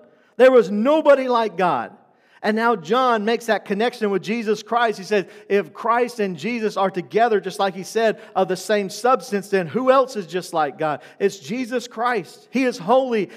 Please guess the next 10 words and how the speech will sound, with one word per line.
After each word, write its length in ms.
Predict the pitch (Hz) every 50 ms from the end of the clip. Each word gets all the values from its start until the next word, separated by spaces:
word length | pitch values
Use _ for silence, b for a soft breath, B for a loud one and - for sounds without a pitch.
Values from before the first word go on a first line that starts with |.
| B B
He 120 | - 233
is 160 | 247 240 208 185
righteous. 680 | 185 196 208 240 233 240 - 202 147 - - - - - _ _ _ _ _ b b b b
There 140 | b 208 226
was 180 | 226 208 151 147
no 280 | 151 185 226 262 269
sin 360 | 220 - - - 254 262 240
in 140 | 233 220 208
Jesus 400 | 165 202 220 214 202 208 180 190
Christ. 560 | - 202 175 147 117 107 107 - - - _